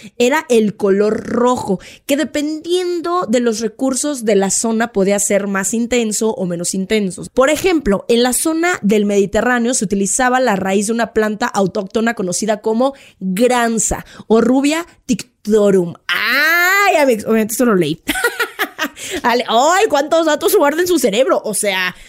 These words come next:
en generalidades, ¿eh? Pero ya especificaciones, mm, mm, no, no, no, no crean que doy pa' tanto. <laughs> En cambio,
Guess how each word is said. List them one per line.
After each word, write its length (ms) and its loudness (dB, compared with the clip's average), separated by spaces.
en 140 4
generalidades, 920 2
¿eh? 220 2
Pero 580 2
ya 380 0
especificaciones, 1120 2
mm, 240 -2
mm, 460 0
no, 240 2
no, 100 0
no, 140 -2
no 100 -2
crean 220 -4
que 120 -4
doy 140 0
pa' 180 -4
tanto. 380 2
<laughs> 40 0
En 240 4
cambio, 520 2